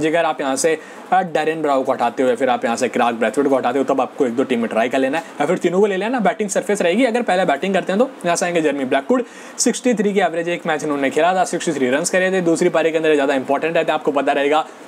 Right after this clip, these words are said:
England versus West Indies की जो series हुई थी, उसके अंदर भाई ने पहले match के अंदर chase करते हुए ही बनाया था, तो ये चेस करते time important रहता है दूसरी पारी के अंदर जब batting करता है। फिर आएंगे यहाँ से रॉस्टन चेस, fifth, I think इस भाई ने दो matches खेले,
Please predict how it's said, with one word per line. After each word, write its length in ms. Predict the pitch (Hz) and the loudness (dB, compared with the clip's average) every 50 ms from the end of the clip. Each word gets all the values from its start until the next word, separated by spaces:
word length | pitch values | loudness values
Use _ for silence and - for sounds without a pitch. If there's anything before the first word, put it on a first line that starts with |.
| - - 170 | -10 -6 -2
England 360 | 160 165 170 175 170 175 175 | 0 0 2 2 0 0 0
versus 540 | 165 160 147 143 - - 170 156 156 151 - 165 160 151 - - - - | 0 0 0 0 0 0 2 2 2 2 0 0 -2 -4 -6 -8 -2 0
West 200 | 151 160 - 185 | 0 2 2 0
Indies 220 | 180 175 175 170 | 0 0 0 2
की 80 | - 190 | 2 2
जो 80 | 185 | 2
series 260 | 175 175 156 160 165 156 | 2 2 2 2 2 2
हुई 100 | 143 139 | 2 2
थी, 140 | 185 202 - - - - | 2 0 0 -2 -4 -4
उसके 200 | 175 - - 202 | -2 0 0 0
अंदर 120 | 196 202 | 0 0
भाई 160 | 180 170 170 185 | 0 0 0 -2
ने 80 | 202 | -2
पहले 260 | 180 - 160 160 170 | 0 0 0 0 -2
match 160 | 165 156 151 - | -2 -4 -2 -2
के 80 | 170 | 0
अंदर 120 | 175 190 185 | 0 0 0
chase 260 | - 175 165 160 - | 2 0 0 2 0
करते 220 | 175 151 131 147 | -2 0 2 2
हुए 100 | 156 165 | 2 4
ही 120 | 165 196 214 | 4 2 2
बनाया 280 | 190 175 151 135 120 113 | 2 0 0 0 -2 -2
था, 140 | 123 113 110 - - - - - | -2 -2 -4 -4 -8 -8 -2 0
तो 60 | 170 | 0
ये 60 | 185 | 0
चेस 300 | 165 - 185 180 170 - | 0 0 0 0 0 0
करते 180 | 190 175 170 165 | -2 -2 -2 -2
time 140 | 165 165 | -2 -2
important 400 | 156 143 120 - 123 117 127 127 113 | -4 -2 0 0 0 0 0 -2 -2
रहता 140 | 104 - 104 | -2 -2 -2
है 80 | 101 | 0
दूसरी 260 | 120 151 143 170 165 | 0 0 2 2 0
पारी 220 | 143 143 127 127 113 | 0 0 0 -2 -2
के 60 | 123 | -2
अंदर 140 | 117 120 127 | -2 -2 -2
जब 120 | 127 120 | 0 0
batting 260 | 113 107 - 120 110 104 | 0 -2 -2 -2 -4 -4
करता 200 | 101 98 98 107 | -4 -4 -4 -4
है। 80 | 101 - - - - - | -4 -6 -10 -14 -6 -2
फिर 100 | 151 139 | 0 0
आएंगे 120 | 135 135 | 0 -2
यहाँ 100 | 135 135 | -4 -4
से 120 | - - 123 | -2 -2 0
रॉस्टन 320 | 117 110 - - 123 110 | 0 0 -2 -4 -6 -4
चेस, 400 | 110 175 190 202 208 196 - - - - - - | 0 2 2 2 2 0 -2 -6 -12 -10 -4 -2
fifth, 180 | 147 127 - - - - - - - - | -2 -2 -2 -6 -16 -20 -20 -18 -8 -4
I 60 | 139 | -2
think 200 | 156 160 175 180 | -2 0 0 0
इस 120 | 180 143 156 | 0 0 0
भाई 160 | 151 147 156 | -2 0 0
ने 140 | 185 208 208 - - - - - - - - - - - - - - - - - 160 | -2 -2 -4 -6 -12 -20 -20 -20 -20 -20 -20 -20 -20 -20 -20 -20 -20 -16 -8 -4 -2
दो 180 | 143 165 190 | 0 2 2
matches 260 | 185 160 147 185 175 | 2 2 0 -2 -2
खेले, 200 | - 156 156 208 | -2 0 0 0